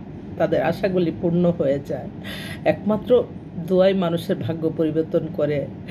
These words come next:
তো আমি এটাই সবার কাছে দোয়া চাই। অনেক আপারা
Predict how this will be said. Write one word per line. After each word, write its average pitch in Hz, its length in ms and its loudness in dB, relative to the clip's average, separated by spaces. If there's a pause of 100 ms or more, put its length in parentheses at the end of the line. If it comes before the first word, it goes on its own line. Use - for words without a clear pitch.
(360)
তো 147 240 6
আমি 165 420 2
এটাই 180 280 4
সবার 156 340 0
কাছে 170 260 2
দোয়া 165 340 4
চাই। 196 280 4
অনেক 175 400 0
আপারা 170 540 2